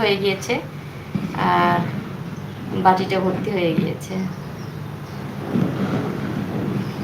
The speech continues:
কেক তো কম বেশি আমরা সবাই তৈরি করতে পারি, তাই না? কিন্তু পারফেক্টভাবে তৈরি করা যেটা, যে মানসিক শান্তি, একটা কেক সুন্দর হলে,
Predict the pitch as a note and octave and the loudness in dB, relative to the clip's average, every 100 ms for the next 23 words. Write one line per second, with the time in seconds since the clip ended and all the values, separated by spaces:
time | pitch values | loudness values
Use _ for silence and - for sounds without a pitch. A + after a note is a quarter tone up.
0 | - - - - - - - - - - | -4 -4 -4 -4 -4 -4 -4 -6 -8 -10
1 | - - - - C4 C#4 - D#4+ C4+ A#3+ | -10 -8 -4 2 4 4 0 4 6 6
2 | A3+ A#3 A#3+ A3 G#3+ - G3+ G3 A3+ A3+ | 4 2 2 2 0 -2 0 2 2 2
3 | G#3+ F3+ F3 - E3+ F3 E3+ F3+ F3+ F#3 | 2 2 0 0 2 2 2 2 4 2
4 | E3 F#3+ G3 G#3 - - - - - - | 2 -2 0 -2 -2 -6 -6 -6 -4 -2
5 | - - - - - - - - D3 - | -2 2 2 2 -2 -4 -8 -6 2 6
6 | A3 A3 B3 B3 - B3 B3+ B3 B3 A#3+ | 6 6 2 0 -2 0 2 4 4 2
7 | A3+ G#3+ G#3+ A3+ A3+ G#3 G#3 A#3+ A3+ G#3 | 2 2 2 2 2 0 0 0 2 2
8 | F#3+ F#3+ F#3+ - G3+ - G#3 G3 F#3+ F#3+ | 4 4 4 2 0 2 2 2 2 0
9 | F3+ F#3 F3+ F#3 F#3 - F#3 F#3 G3 F#3 | 0 -2 0 -2 0 0 2 2 2 2